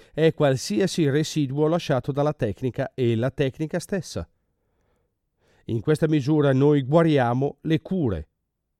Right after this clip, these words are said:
È molto divertente, ma è altamente probabile che questo è tutto ciò che guariremo. È altamente probabile che l'uomo abbia ricevuto, nell'arco dell'intera traccia, cure che sono poi diventate le sue malattie di domani.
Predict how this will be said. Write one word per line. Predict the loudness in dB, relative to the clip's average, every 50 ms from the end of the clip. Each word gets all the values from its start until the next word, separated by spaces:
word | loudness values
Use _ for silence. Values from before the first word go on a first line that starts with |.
| _ _ _ _ _ -6
È | -2 0
molto | 2 4 4 4 4 4 2
divertente, | 2 2 0 0 -2 -2 0 -2 -2 -2 -2 -6 -10 -12 -12 _ _ _ -2
ma | 0 2 2 2
è | 2 2
altamente | 0 0 0 2 0 0 2 0 0 2 0 0 2
probabile | 2 2 2 4 4 2 2 0 -2 -4 -4 -4 -6 -10 _ _ -4
che | -2 -2
questo | 0 0 0 -2 -2 -2 -4 -6 -6 -6 _ _ -6
è | -6 -6 -4
tutto | -2 -4 -4 -2 -2 -2 0
ciò | 2 0 0
che | 2 2 0 0 0
guariremo. | -2 -2 -2 -2 -2 -2 -2 -2 -2 -4 -8 -10 _ _ _ _ _ _ _ _ _ _ _ _ _ -20 -20 _ _ _ _ _ _ _ _ _ _
È | 0 2
altamente | 2 2 4 2 2 4 4 2 2 2 0 2
probabile | 4 4 4 6 6 6 4 4 4 2 2 2 2
che | 2 2 2
l'uomo | 2 4 2 2 2 2 0 -2 0
abbia | -2 -2 0 2 0 0
ricevuto, | 0 0 0 0 0 2 0 -2 -2 -2 -4 -6 -6 -8 -12 _ -8
nell'arco | -6 -4 -2 -2 -2 -2 -4 -2 -2 -2
dell'intera | -2 -2 -2 -4 -4 -2 -2 -2
traccia, | -2 -2 -2 -2 -2 -4 -4 -6 -6 -6 _ _ _ _ -12
cure | -4 -2 0 2 2 2 2 0 _
che | -2 -2
sono | 0 2 2 2 2 2
poi | 2 2 2 2
diventate | 2 0 0 -2 -2 -2 -2 -4 -2 -2
le | -2 -4 -2
sue | -2 -2 -2
malattie | -2 0 -2 -2 -4 -4 -4 -4 -4 -2
di | -4 -6
domani. | -6 -6 -4 -4 -4 -4 -4 -6 -10